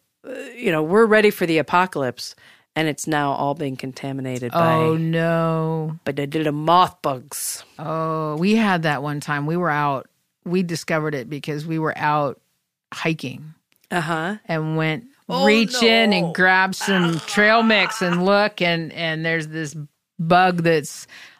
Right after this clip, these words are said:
Speaker 2: oh, and then we go home and look, and,
Speaker 1: And the
Speaker 2: yeah,
Speaker 1: little
Speaker 2: every, so everything went out. We got anything that wasn't in glass.
Speaker 1: Glass
Speaker 2: 'Cause
Speaker 1: or
Speaker 2: we'll,
Speaker 1: can.
Speaker 2: 'cause we'll do, uh, you know, lentils and things like that, put it in jars, but anything that wasn't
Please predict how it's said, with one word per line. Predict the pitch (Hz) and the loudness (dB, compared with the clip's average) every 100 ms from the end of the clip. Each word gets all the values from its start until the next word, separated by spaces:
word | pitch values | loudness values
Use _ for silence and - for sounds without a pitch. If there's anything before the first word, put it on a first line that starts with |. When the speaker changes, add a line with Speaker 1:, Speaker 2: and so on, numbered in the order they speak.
| _ | _
Speaker 2:
oh, | - 165 170 170 | -2 2 4 4
and | 170 | 2
then | 170 | 0
we | 170 | 0
go | 170 | 0
home | 165 196 190 | 2 2 2
and | 170 175 | 0 2
look, | 202 - 170 | 2 2 -2
and, | 160 156 | 0 -2
Speaker 1:
And | 143 | 0
the | 196 | 2
Speaker 2:
yeah, | 180 | 4
Speaker 1:
little | 151 147 | 2 0
Speaker 2:
every, | 175 170 151 | 0 0 0
so | - 165 156 - | 0 2 2 0
everything | 175 175 156 139 143 | 2 2 0 -2 -2
went | 135 131 | -2 -6
out. | 120 143 | -8 -4
We | 165 | -2
got | 170 156 - - | 0 -2 -4 -2
anything | 214 233 247 202 | 0 2 0 0
that | 151 | -2
wasn't | 160 160 170 180 180 | 2 2 4 0 0
in | 170 151 135 | 0 0 0
glass. | 147 139 - 143 143 - - _ _ _ _ | 0 -2 -2 -8 -10 -10 -14 _ _ _ _
Speaker 1:
Glass | 185 190 | -4 2
Speaker 2:
'Cause | 220 202 | 4 4
Speaker 1:
or | 220 | 4
Speaker 2:
we'll, | 233 214 | 4 4
Speaker 1:
can. | 208 190 160 139 - | 2 -2 -4 -8 -4
Speaker 2:
'cause | 214 196 | 0 2
we'll | 208 214 | 4 2
do, | 190 220 185 175 175 | 2 2 2 2 2
uh, | 160 143 | 2 0
you | 151 | -2
know, | 156 143 | -2 -2
lentils | 156 151 143 147 143 | 0 0 0 -2 -2
and | 139 | -2
things | 151 147 | -2 -2
like | 139 | 0
that, | 135 143 - | 2 2 2
put | 180 | 0
it | 151 | 2
in | 147 | 0
jars, | 165 160 135 127 131 | 2 2 2 -2 -8
but | 160 156 139 | -2 0 0
anything | 180 185 185 190 | 0 0 2 2
that | 165 139 | 0 0
wasn't | 151 160 180 220 233 | 2 2 2 2 2